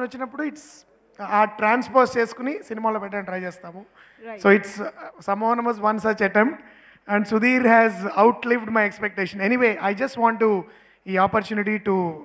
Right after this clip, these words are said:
Speaker 1: wish Sudhir all the very best, and of course, Nabha, both of you. And, uh, Sudhir, నా దృష్టిలో is, uh, one of the top actors in Telugu అండి. I mean, I think that he is, he is the best,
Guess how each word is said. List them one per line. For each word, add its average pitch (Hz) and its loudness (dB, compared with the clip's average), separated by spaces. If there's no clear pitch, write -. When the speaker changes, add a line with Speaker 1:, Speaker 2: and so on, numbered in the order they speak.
Speaker 1:
wish 202 -2
Sudhir 190 -4
all 180 -2
the 202 -4
very 196 -6
best, 233 -8
and 185 -4
of - -12
course, 180 -6
Nabha, 180 0
both 180 -10
of - -18
you. 247 -6
And, 190 -2
uh, 175 4
Sudhir, 254 0
నా 190 6
దృష్టిలో 240 0
is, 190 -10
uh, 170 -6
one 202 4
of 202 2
the 214 0
top 226 8
actors 208 -4
in 208 -4
Telugu 180 -4
అండి. 135 -14
I 156 -18
mean, 156 -18
I 190 -8
think 220 -4
that 196 0
he 202 -8
is, - -16
he 220 6
is 226 -4
the 180 2
best, 226 4